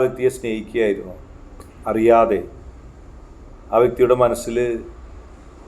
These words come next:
നിങ്ങളല്ലാതെ മറ്റാരുമില്ല. നിങ്ങളല്ലാതെ മറ്റാർക്കും ആ വ്യക്തിയുടെ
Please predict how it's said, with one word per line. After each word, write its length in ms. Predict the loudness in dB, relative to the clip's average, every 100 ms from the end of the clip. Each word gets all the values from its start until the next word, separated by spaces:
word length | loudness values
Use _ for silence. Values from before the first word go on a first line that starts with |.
| -20 -20 -20 -20 -14 -8
നിങ്ങളല്ലാതെ 720 | -2 2 4 4 4 4 0 -2
മറ്റാരുമില്ല. 640 | -2 2 2 2 -6 -12 -18 -20 -20 -20 -20 -20 -20 -20 -20 -20 -20 -14 -4
നിങ്ങളല്ലാതെ 560 | 4 4 6 6 4 2
മറ്റാർക്കും 640 | 0 4 4 4 -2 -10 -10 -18 -20 -20 -20 -20 -20 -20 -20 -20 -20 -6 2
ആ 40 | 2
വ്യക്തിയുടെ 340 | 4 2 2